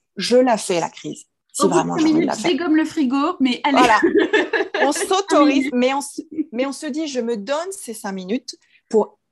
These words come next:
Speaker 1: rester présente, pour me donner l'occasion de peut-être ne pas la faire, cette crise.
Speaker 2: Mais alors, qu'est-ce qu'on fait pendant ces cinq minutes ?
Speaker 1: Pendant ces quinze, ces cinq minutes, on fait une sorte, euh, finalement, euh, de méditation de pleine conscience.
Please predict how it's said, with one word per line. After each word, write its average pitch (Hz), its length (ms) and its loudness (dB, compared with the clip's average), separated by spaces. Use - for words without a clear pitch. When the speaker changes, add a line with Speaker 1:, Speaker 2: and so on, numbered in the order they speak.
Speaker 1:
rester 262 480 2
présente, 240 360 0
pour 220 120 0
me 208 80 4
donner 233 380 2
l'occasion 214 800 -4
de 185 120 0
peut-être 202 720 -2
ne 220 120 4
pas 214 180 0
la 170 120 -6
faire, - 240 -14
cette - 140 -18
crise. - 260 -20
Speaker 2:
Mais 214 80 -6
alors, 208 120 -6
qu'est-ce 381 240 -8
qu'on 294 160 0
fait 269 140 -8
pendant 190 220 -10
ces 208 120 -14
cinq 196 200 -14
minutes ? 190 480 -10
Speaker 1:
Pendant 247 200 4
ces 247 180 0
quinze, 320 360 0
ces 254 160 -2
cinq 311 160 0
minutes, 262 340 4
on 254 100 4
fait 294 300 -2
une 240 240 2
sorte, - 640 -8
euh, 190 200 -4
finalement, 220 760 -4
euh, 185 720 -4
de 190 400 -2
méditation 240 680 2
de 233 80 2
pleine 214 220 -2
conscience. 185 480 -14